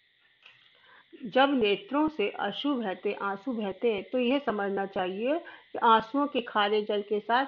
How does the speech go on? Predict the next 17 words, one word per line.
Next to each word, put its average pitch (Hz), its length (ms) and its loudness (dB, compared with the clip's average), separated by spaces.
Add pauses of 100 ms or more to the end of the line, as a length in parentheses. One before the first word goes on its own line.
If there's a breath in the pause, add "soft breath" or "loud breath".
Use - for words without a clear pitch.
मन 214 160 -2
का 240 180 0
संपूर्ण 220 560 -2
विषाद 208 440 -2 (360 loud breath)
धुल 220 220 8
गया 208 160 4
और 220 240 4
मन 226 220 0
पहले 202 420 -2
से 285 260 0 (400 loud breath)
सम-, 214 460 -2 (340)
पहले 226 260 6
के 254 120 2
समान 220 360 0
पावन 190 420 2
हो 185 60 -10
गया। 185 280 -8